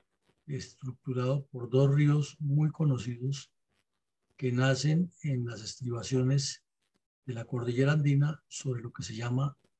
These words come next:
el nudo del Paramillo y las serranías de Ayapel y otras más pequeñas.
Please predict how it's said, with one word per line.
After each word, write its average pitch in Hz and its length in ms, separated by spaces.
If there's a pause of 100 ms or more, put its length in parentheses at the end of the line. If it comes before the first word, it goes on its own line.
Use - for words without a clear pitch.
(260)
el 120 240
nudo 131 320
del 120 180
Paramillo 117 680 (800)
y 117 500 (260)
las 123 220
serranías 123 840 (600)
de 123 260
Ayapel 131 640 (380)
y 123 480
otras 135 520
más 120 160
pequeñas. - 720